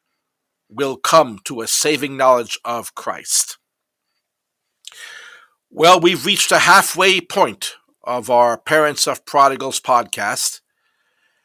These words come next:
and we're going to break into a musical interlude briefly. And when we come back, I would like to read a letter, a very special letter. I won't share anything more than that,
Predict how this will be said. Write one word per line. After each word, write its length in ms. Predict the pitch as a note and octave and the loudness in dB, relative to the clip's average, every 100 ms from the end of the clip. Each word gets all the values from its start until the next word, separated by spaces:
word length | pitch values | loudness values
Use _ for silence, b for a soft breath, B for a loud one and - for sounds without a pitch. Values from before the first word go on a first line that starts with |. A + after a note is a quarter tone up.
| - | -16
and 140 | - | -12
we're 100 | - | -10
going 280 | C#3+ D3+ D#3 | -2 0 0
to 100 | E3 | -4
break 360 | A#2 C#3 D3+ D#3 | -4 0 0 0
into 360 | C#3+ - E3 D#3 | -10 -4 -4 -2
a 220 | D3 C#3 | -2 -4
musical 680 | B2 C#3 F#3 E3+ F3 F#3+ F3 | -6 -8 -6 -6 -4 -4 -4
interlude 760 | G3 A3 - C#3 G#2+ B2+ B2+ - _ | -2 -2 -2 -4 -6 -8 -10 -18 _
briefly. 640 | F#2 D#3 F#3+ - F#2 E2+ _ _ _ _ _ _ _ _ _ | -6 -4 -2 -6 -12 -20 _ _ _ _ _ _ _ _ _
And 160 | - - | -14 -4
when 200 | D#3+ E3+ | -2 -2
we 120 | F#3+ | -4
come 320 | - G3 F#3 | 0 0 2
back, 380 | F#3+ D3+ - - _ _ _ _ _ _ _ _ _ _ _ _ _ | 4 4 2 -10 _ _ _ _ _ _ _ _ _ _ _ _ _
I 80 | C#3 | -4
would 140 | D3 | 0
like 180 | E3 F#3+ | 2 2
to 120 | - | 0
read 320 | D#3 D3+ G3 - | -4 -4 -4 0
a 180 | E3+ E3+ | 2 2
letter, 520 | D3 G3+ B2+ E2+ - | 4 4 4 -2 -12
a 60 | F#2+ | -6
very 260 | C3+ D#3 | -4 -2
special 720 | C3+ - - A#2 - F3+ E3 | 0 0 0 0 -2 -4 -4
letter. 400 | A#2 E3 B2+ - - _ _ _ _ _ _ _ _ - _ _ _ _ _ | 0 0 0 -6 -18 _ _ _ _ _ _ _ _ -20 _ _ _ _ _
I 160 | G2 G#2 | -14 -12
won't 260 | A#2 C#3 | -10 -8
share 440 | - - D3 D3 - | -6 0 2 2 0
anything 420 | C#3 D#3 - D3+ | -6 -6 -6 -8
more 280 | C3 C#3+ D3+ | -4 0 2
than 260 | D3 C#3 C3 | 0 -4 2
that, 320 | D3+ F3 | 2 2